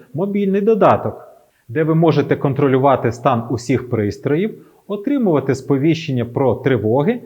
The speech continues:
та налаштовувати сценарії автоматизації. Якщо підсумувати, Ajax пропонує комплексні рішення, які не тільки захищають ваш дім від зовнішніх загроз, але й створюють комфорт і зручність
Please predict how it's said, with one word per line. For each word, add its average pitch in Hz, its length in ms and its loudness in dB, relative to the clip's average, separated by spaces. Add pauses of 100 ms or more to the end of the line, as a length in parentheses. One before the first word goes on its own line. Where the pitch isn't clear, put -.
(120)
та 170 160 0
налаштовувати 190 800 0
сценарії 143 640 0
автоматизації. 131 1080 -2 (560)
Якщо 180 400 2
підсумувати, 139 760 -2 (380)
Ajax 147 560 -2
пропонує 185 640 -2 (320)
комплексні 131 760 0
рішення, 220 500 -4
які 170 380 -4
не 151 200 -2
тільки 214 480 -4
захищають 143 760 0
ваш 127 200 -2
дім 127 240 -4
від 117 200 -4
зовнішніх 113 560 0
загроз, 127 520 -4 (240)
але 139 260 0
й - 20 2
створюють 123 580 0
комфорт 139 640 -2 (400)
і 156 180 -4
зручність 123 840 -2